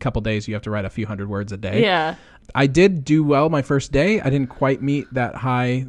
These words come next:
Speaker 1: thirty-four, but I did fail miserably the next few days.
Speaker 2: <laughs> Aw.
Speaker 1: And, um, and I don't know what was going on those days. Who knows?
Speaker 2: <laughs>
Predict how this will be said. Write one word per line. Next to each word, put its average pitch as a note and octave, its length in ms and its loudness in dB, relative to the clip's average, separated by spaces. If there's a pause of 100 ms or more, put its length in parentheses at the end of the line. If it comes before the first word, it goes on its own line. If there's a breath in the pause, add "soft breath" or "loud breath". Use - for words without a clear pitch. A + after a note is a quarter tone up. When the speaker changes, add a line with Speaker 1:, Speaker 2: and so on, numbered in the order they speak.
Speaker 1:
thirty-four, D3 640 0
but C3 460 -4
I A#2+ 160 2
did A#2 240 -2
fail B2 240 0
miserably B2+ 400 0
the B2+ 100 -2
next B2 300 -2
few C3+ 120 0
days. A2 340 2
Speaker 2:
<laughs> - 0 -
Aw. F#3 100 0
Speaker 1:
And, A3 600 0
um, A2 480 0
and A#2 140 0
I A#2+ 80 2
don't B2+ 100 0
know B2+ 120 2
what B2 80 2
was C3 100 -2
going B2 200 2
on E3+ 160 2
those A2+ 180 0
days. C3 340 0
Who C#3 180 -4
knows? D3+ 440 2
Speaker 2:
<laughs> D5 60 8